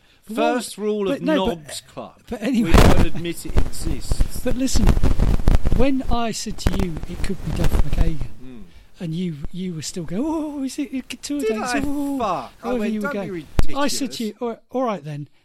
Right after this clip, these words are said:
Speaker 1: actually, it's not Duff McKagan." I've now had the press release 'cause they sent it out to important people.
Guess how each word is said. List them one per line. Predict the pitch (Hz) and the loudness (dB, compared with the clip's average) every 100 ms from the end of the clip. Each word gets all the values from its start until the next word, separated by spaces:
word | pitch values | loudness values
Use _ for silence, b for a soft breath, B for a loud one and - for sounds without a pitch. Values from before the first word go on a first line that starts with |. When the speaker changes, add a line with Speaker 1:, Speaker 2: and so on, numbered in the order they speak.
| b | b
Speaker 1:
actually, | 214 - 180 151 | -10 -10 -12 -14
it's | - | -4
not | 208 233 - - | 0 0 -2 -8
Duff | 170 - | -10 -10
McKagan." | 147 - 151 131 147 | -12 -10 -12 -10 -10
I've | 151 | -10
now | 175 185 | -6 -6
had | 170 196 185 - | -6 -8 -10 -10
the | |
press | 151 - 156 - | -16 -14 -16 -16
release | 151 113 113 - | -18 -20 -20 -18
'cause | 151 | -16
they | 151 | -14
sent | - 170 | -12 -12
it | 135 | -12
out | 139 135 131 | -14 -14 -14
to | - 147 120 - | -14 -14 -14 -14
important | 143 - 147 123 120 | -16 -14 -20 -20 _
people. | 147 120 _ | -20 -20 _